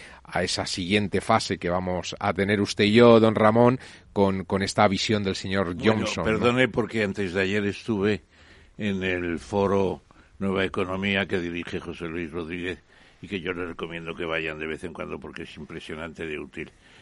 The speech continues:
Speaker 2: Estuvo el nuevo embajador británico, que me gusta mucho su nombre y apellido porque son dos grandes historiadores, Hugh de Hugh Thomas y Elliot de John Elliot. Bueno, el señor Hugh Elliot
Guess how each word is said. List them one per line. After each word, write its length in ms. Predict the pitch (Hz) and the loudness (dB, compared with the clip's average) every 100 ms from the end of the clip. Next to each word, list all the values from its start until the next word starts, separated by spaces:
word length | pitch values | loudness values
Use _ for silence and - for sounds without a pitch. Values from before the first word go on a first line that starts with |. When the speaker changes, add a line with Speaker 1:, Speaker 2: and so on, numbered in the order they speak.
| _ | _
Speaker 2:
Estuvo 420 | 107 - 123 135 | -10 -2 2 2
el 220 | 123 107 | 2 -2
nuevo 280 | 101 127 127 | -2 0 0
embajador 500 | 113 107 101 101 98 | -2 -4 -4 -6 -6
británico, 640 | 92 80 82 76 69 - - - - - _ _ _ | -6 -8 -10 -10 -12 -18 -20 -20 -20 -20 _ _ _
que 140 | - | -6
me 80 | 95 | -4
gusta 340 | 101 120 - 135 | -2 -2 0 0
mucho 380 | 123 123 131 | 0 -2 -4
su 480 | 110 - 98 95 92 | -4 -6 -4 -2 -4
nombre 360 | 95 113 127 127 | -4 -4 0 0
y 60 | 113 | 0
apellido 500 | 92 101 113 120 113 | -2 -4 -2 -2 -2
porque 240 | 104 113 | -6 -8
son 240 | - 113 | -6 -4
dos 180 | 107 98 | -2 -4
grandes 400 | 101 101 95 85 | -4 -4 -6 -10
historiadores, 640 | 82 - 92 90 85 87 - - - _ - | -12 -10 -6 -6 -6 -8 -12 -20 -20 _ -2
Hugh 300 | 131 156 175 - - | 8 8 8 4 -8
de 220 | 107 95 | -6 -4
Hugh 220 | 117 90 | -6 -8
Thomas 440 | - 85 76 73 - _ _ | -6 -8 -8 -14 -20 _ _
y 160 | 117 113 | -4 0
Elliot 440 | 131 139 160 156 - | 2 4 2 0 -4
de 200 | 101 90 | -6 -6
John 160 | 95 82 | -8 -10
Elliot. 300 | 78 73 73 _ | -12 -12 -14 _
Bueno, 300 | 98 82 67 _ - - _ - | -8 -8 -14 _ -20 -20 _ -14
el 100 | 95 | -6
señor 360 | 107 104 139 123 - | -4 0 0 -2 -2
Hugh 280 | 123 127 - - | -2 -2 -8 -12
Elliot 360 | 101 87 78 | -10 -8 -10